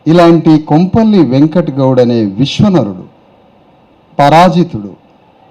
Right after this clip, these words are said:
భర్త చనిపోయినా, లేదంటే భార్య చనిపోయినా, లేదా ఇంట్లో ఎవరైనా చనిపోతే, "మాకు అన్యాయం చేసి చచ్చిపోయినవయ్యో" అని ఏడుస్తుంటారు. మాకు అన్యాయం చేసి చనిపోయాడు ఇతను, ఎందుకంటే నువ్వు సమాధానం ఇయ్యలే.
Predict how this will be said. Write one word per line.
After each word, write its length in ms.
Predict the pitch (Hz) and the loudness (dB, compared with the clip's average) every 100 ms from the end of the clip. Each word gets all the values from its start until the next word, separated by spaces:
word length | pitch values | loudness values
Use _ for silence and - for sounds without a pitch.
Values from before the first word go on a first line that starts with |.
| _ _ _ _ _ _ _ _ _ _ _ _ _ _ - | _ _ _ _ _ _ _ _ _ _ _ _ _ _ -4
భర్త 220 | 156 156 | -2 0
చనిపోయినా, 760 | 185 185 170 175 170 170 165 - - | 0 2 0 0 2 2 0 -6 -10
లేదంటే 460 | 156 139 135 127 | -6 -4 -4 -6
భార్య 360 | 127 117 123 135 | -6 -2 0 0
చనిపోయినా, 680 | 135 127 123 117 120 120 120 | -2 -2 -4 -6 -6 -6 -6
లేదా 220 | 113 110 | -6 -6
ఇంట్లో 260 | 123 135 139 | -6 -2 -2
ఎవరైనా 340 | 127 123 117 | 0 0 -2
చనిపోతే, 200 | 113 117 | -6 -6
"మాకు 280 | 120 131 147 | -4 -2 0
అన్యాయం 420 | 151 160 165 165 | 2 2 4 2
చేసి 180 | 156 151 | 2 -2
చచ్చిపోయినవయ్యో" 600 | 135 - 139 131 127 117 | -8 -6 -4 -2 -2 -4
అని 140 | 131 185 | -6 -6
ఏడుస్తుంటారు. 560 | 117 - 104 90 _ _ _ _ _ _ _ _ _ _ _ _ _ - | -8 -14 -20 -20 _ _ _ _ _ _ _ _ _ _ _ _ _ -2
మాకు 200 | 170 180 | 0 2
అన్యాయం 440 | 175 202 240 220 | 4 6 6 4
చేసి 220 | 226 202 175 | 2 0 0
చనిపోయాడు 380 | 120 113 98 | -2 -6 -10
ఇతను, 280 | 92 - - _ _ _ _ _ _ _ - - _ - - _ _ - - - - - - - - - - | -14 -20 -20 _ _ _ _ _ _ _ -20 -20 _ -20 -20 _ _ -20 -20 -20 -20 -20 -20 -20 -20 -14 -2
ఎందుకంటే 220 | 170 185 | 0 4
నువ్వు 160 | 202 185 | 4 4
సమాధానం 640 | 170 160 180 185 185 175 | 2 2 2 4 2 2
ఇయ్యలే. 340 | 127 107 92 | 0 -4 -8